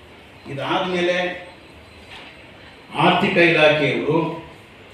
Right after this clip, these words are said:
ತಮಗೂ ಕಾಪಿ ಕೊಟ್ಟಿದ್ದೇನೆ. ನಾನು ಎಲ್ಲ ಕ-, ನಾನು ಹೇಳ್ತಾ ಇರೋದ್ರಲ್ಲಿ ಕಾಪಿ ಕೊಟ್ಟಿದ್ದೀನಿ ತಮಗೆ. ಹತ್ತು, ಹತ್ತು, ಏಳು ಹತ್ತು,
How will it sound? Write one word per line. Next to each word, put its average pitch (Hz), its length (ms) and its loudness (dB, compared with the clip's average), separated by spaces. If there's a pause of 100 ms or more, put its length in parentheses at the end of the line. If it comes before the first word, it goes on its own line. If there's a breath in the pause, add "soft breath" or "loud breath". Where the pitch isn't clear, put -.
(140)
ತಮಗೂ 170 280 4
ಕಾಪಿ 139 420 -6
ಕೊಟ್ಟಿದ್ದೇನೆ. 135 400 -4
ನಾನು 127 100 -4
ಎಲ್ಲ 151 240 2
ಕ-, 143 160 -2
ನಾನು 139 160 -2
ಹೇಳ್ತಾ 165 240 2
ಇರೋದ್ರಲ್ಲಿ 165 300 2
ಕಾಪಿ 143 260 0
ಕೊಟ್ಟಿದ್ದೀನಿ - 380 -2
ತಮಗೆ. 120 300 -6 (1900)
ಹತ್ತು, 151 380 -2
ಹತ್ತು, 160 480 -6
ಏಳು 185 420 2
ಹತ್ತು, - 560 -4